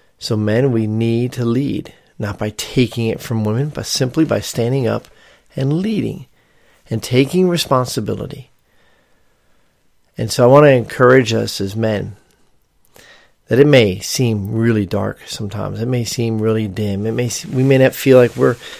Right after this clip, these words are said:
intelligent enough or wise enough or caring enough or loving enough. And in all those things, we're not. We're not. But in Christ Jesus, we can do all things.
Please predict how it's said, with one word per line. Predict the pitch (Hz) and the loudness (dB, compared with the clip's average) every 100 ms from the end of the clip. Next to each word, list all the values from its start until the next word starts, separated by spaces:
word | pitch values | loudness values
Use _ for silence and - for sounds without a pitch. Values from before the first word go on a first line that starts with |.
| - - _ - | -20 -20 _ -4
intelligent | 123 - - 135 127 127 | -4 -2 4 6 6 4
enough | 120 113 107 107 - | 4 2 0 -2 -4
or | - 107 110 107 107 - - - | -2 0 0 -4 -8 -14 -20 -4
wise | 107 110 123 135 139 117 | 2 6 6 6 6 2
enough | 113 104 101 101 - - - - - | -2 -2 -4 -8 -12 -18 -20 -20 -8
or | 117 110 104 - _ _ _ - | -2 0 -2 -6 _ _ _ -18
caring | - - 143 143 | -8 0 2 4
enough | 120 107 107 - | 2 0 -4 -6
or | 110 | -2
loving | 113 123 139 123 | 0 2 2 2
enough. | 107 98 - | 0 -2 -2
And | 135 | 0
in | 127 123 | 2 2
all | 120 160 | 2 4
those | 165 151 - | 6 6 4
things, | 139 151 113 | 0 0 0
we're | 98 | -2
not. | 98 95 170 - - - - | -2 -4 -6 -6 -10 -16 -12
We're | 117 | -8
not. | 113 139 196 - - _ _ _ _ _ - - _ _ _ _ _ _ | -6 -6 -6 -8 -12 _ _ _ _ _ -20 -20 _ _ _ _ _ _
But | - 123 | 2 2
in | 139 123 113 | 4 2 0
Christ | - 120 117 - | -4 -2 0 0
Jesus, | 131 127 101 - | 0 0 -2 -4
we | 110 | -6
can | - 131 131 117 | -4 -4 -2 0
do | 110 117 101 | 0 -2 -2
all | - 104 110 | -4 -6 -8
things. | - 67 64 - - | -6 -6 -6 -8 -10